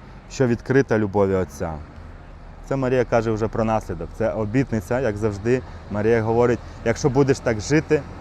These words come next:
то отримаєш це. Отримаєш цю таку благодать. Хочеш сьогодні бути в простоті,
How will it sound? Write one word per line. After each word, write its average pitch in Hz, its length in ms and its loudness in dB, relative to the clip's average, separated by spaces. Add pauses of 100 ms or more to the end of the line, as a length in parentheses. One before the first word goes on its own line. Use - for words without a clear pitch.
(140)
то 117 200 4
отримаєш 131 600 4
це. 92 280 -4 (280)
Отримаєш 143 600 2 (240)
цю 147 120 2
таку 123 260 -2
благодать. 101 640 4 (720)
Хочеш 170 420 2
сьогодні 156 380 4
бути 135 260 -2
в 127 60 -2
простоті, 123 680 0